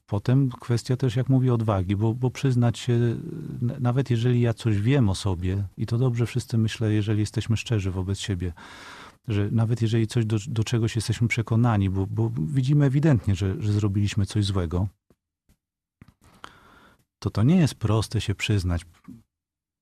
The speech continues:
najpierw przed sobą samym, a potem jeszcze przy-, publicznie, dajmy na to, tak. Tutaj w czasie Wielkiego Postu też w jakiś sposób, y, czy, czy korzystając z, z posypania p-,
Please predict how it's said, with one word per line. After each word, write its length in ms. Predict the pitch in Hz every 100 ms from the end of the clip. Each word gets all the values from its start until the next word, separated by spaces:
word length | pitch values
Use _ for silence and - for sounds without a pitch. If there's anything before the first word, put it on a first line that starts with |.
| _
najpierw 340 | - 98 98 -
przed 200 | - -
sobą 280 | 113 95 87
samym, 460 | - 95 123 110
a 80 | 92 - - -
potem 300 | - - 76
jeszcze 380 | 78 - 82 80 80 - -
przy-, 140 | - 226 80 - _ - - _
publicznie, 540 | - 85 101 - 98 92
dajmy 280 | 90 90 90
na 140 | 82
to, 140 | 90
tak. 380 | 85 78 98 - - - - - 131 - - - - - - - - _ - - - -
Tutaj 280 | 80 73
w 100 | 76
czasie 260 | - 87 95
Wielkiego 300 | 87 - 90
Postu 260 | - 90 -
też 180 | 95
w 40 | 90
jakiś 240 | 95 104
sposób, 520 | - 90 85 95 -
y, 380 | 95 87 85 85
czy, 160 | - -
czy 120 | -
korzystając 800 | - 87 85 - 87 85 85 82
z, 640 | - 90 90 90 90 87 82
z 100 | -
posypania 600 | - - 95 87 90 85
p-, 140 | -